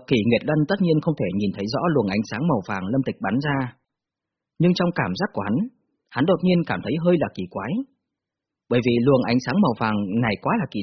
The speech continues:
lạ, không thô to, hơn nữa đầu ánh sáng còn lớn hơn cây tên. Đợi đến khi mà hắn cảm giác được rõ ràng luồng ánh sáng màu vàng này là vật gì, hồn lực của hắn đã mãnh liệt đập xuống. Nhưng mà thật không ngờ luồng ánh sáng màu vàng này lại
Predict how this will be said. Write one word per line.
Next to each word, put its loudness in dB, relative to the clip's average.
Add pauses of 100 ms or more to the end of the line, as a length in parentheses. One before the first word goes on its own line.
lạ, -6 (560)
không 2
thô 2 (100)
to, 0 (760)
hơn 4
nữa 4
đầu 4
ánh 0
sáng -4 (100)
còn 2
lớn 0
hơn 4
cây 0
tên. 2 (1300)
Đợi 2
đến 4
khi 2 (100)
mà 4
hắn 0
cảm -2
giác -4
được -2
rõ -2 (120)
ràng -2
luồng 0
ánh -2
sáng -4
màu 0
vàng -6
này -6
là -6
vật -8
gì, -4 (840)
hồn 2
lực 0
của -2
hắn 0
đã -2 (140)
mãnh 0
liệt 0
đập -4 (120)
xuống. -2 (880)
Nhưng 4
mà 2
thật -2
không 2
ngờ 4
luồng 0
ánh 0
sáng -6
màu 4
vàng -4
này -4 (400)
lại -2